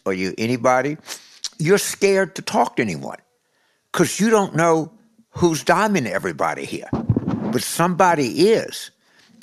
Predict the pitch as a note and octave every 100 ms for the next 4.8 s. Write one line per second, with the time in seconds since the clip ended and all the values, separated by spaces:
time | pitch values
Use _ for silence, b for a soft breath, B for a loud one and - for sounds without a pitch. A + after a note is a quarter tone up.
0 | - D3+ - D#3+ D#3+ D#3+ - D#3 C#3 C#3
1 | E3+ A#3 B3 G3 E3 D#3 C3+ A#2+ - _
2 | _ _ - _ _ _ _ _ _ _
3 | _ _ _ - A#2 A#2+ G2 - B B
4 | B B B - A#2 G#2+ A#2 F#2+